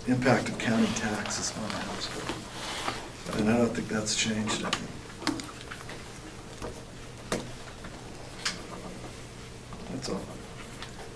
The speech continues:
But I guess the only other thing is I hope we don't go back to the old days of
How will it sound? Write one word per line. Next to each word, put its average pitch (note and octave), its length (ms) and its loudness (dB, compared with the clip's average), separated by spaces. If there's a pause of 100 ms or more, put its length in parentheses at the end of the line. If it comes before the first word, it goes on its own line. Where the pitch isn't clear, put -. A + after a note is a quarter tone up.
(420)
But - 140 8
I - 120 4
guess C3+ 260 12
the C3+ 140 10
only A#2+ 220 12
other A#2 140 12
thing A2+ 220 8
is G#2+ 200 6
I G#2+ 60 8
hope A#2 220 4
we A#2 100 6
don't A2 220 6
go A2 120 2
back G#2+ 360 4
to - 100 0
the G#2+ 120 6
old G#2 180 6
days G#2+ 340 6
of - 180 0